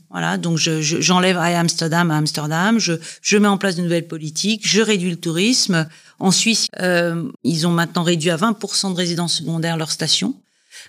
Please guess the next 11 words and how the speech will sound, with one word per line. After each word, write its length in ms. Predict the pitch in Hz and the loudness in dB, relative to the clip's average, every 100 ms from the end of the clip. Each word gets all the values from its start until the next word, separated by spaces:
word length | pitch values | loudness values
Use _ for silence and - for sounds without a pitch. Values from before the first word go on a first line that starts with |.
| - | -4
parce 200 | 175 - | -2 2
qu'en 120 | 175 | 0
fait, 280 | 180 254 - | 2 2 2
euh, 100 | 185 170 - - | 2 0 -6 -14
ça 220 | - 180 | -6 0
devient 260 | 170 165 233 | 2 2 2
un 80 | 208 | 2
vrai 140 | 208 | 0
problème 280 | 208 208 220 | 0 0 0
de 80 | 175 | 0
société. 720 | - 208 208 196 175 - | 0 0 0 -2 -6 -8